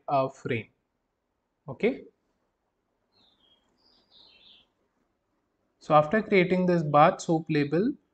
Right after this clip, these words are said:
next we need to create this entry field. Okay, so we'll name it bath soap entry. Okay, and it will be created with the help of entry class only.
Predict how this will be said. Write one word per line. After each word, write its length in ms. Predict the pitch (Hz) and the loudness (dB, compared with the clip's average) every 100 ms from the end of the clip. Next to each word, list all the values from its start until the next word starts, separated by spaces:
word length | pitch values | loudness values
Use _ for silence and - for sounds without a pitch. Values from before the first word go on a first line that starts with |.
| _ _ - | _ _ -6
next 280 | 180 190 | -6 -4
we 100 | 175 | -2
need 240 | 165 165 165 | 0 0 -2
to 80 | 175 | -6
create 420 | - 160 156 156 | -2 0 0 0
this 280 | 214 233 - - | 0 0 -6 -4
entry 680 | 143 143 139 - 175 170 | -2 -2 -6 -4 -2 -2
field. 340 | 165 147 113 113 _ _ _ _ _ - | -2 -4 -6 -8 _ _ _ _ _ -12
Okay, 340 | - 226 277 _ _ _ _ _ _ _ _ _ _ _ _ _ _ _ _ _ _ _ _ _ _ _ _ _ _ _ | -6 -4 -6 _ _ _ _ _ _ _ _ _ _ _ _ _ _ _ _ _ _ _ _ _ _ _ _ _ _ _
so 120 | 160 | -2
we'll 140 | 160 | 0
name 240 | 160 165 180 | 2 0 0
it 160 | 240 - _ _ _ _ | -2 -6 _ _ _ _
bath 420 | 143 135 143 190 - _ _ _ | 0 6 8 8 2 _ _ _
soap 560 | - - 151 151 170 - _ _ - | -20 -4 0 0 0 -6 _ _ -12
entry. 500 | 160 139 123 127 117 - _ _ _ _ _ _ _ _ _ _ _ _ _ _ _ _ - | -6 -6 -6 -8 -8 -14 _ _ _ _ _ _ _ _ _ _ _ _ _ _ _ _ -14
Okay, 280 | 143 196 | -4 -2
and 180 | 170 147 | -2 -2
it 160 | 147 151 | -4 -2
will 140 | 147 | -2
be 100 | 151 | -2
created 400 | 151 151 143 147 | -4 -4 -2 -2
with 140 | 147 143 | -2 0
the 80 | |
help 200 | 147 143 170 | 0 0 -2
of 160 | 214 | -2
entry 340 | 185 135 131 143 | -2 -4 -4 -8
class 380 | - 135 135 - | -2 -2 -2 -6
only. 260 | 131 117 | -12 -12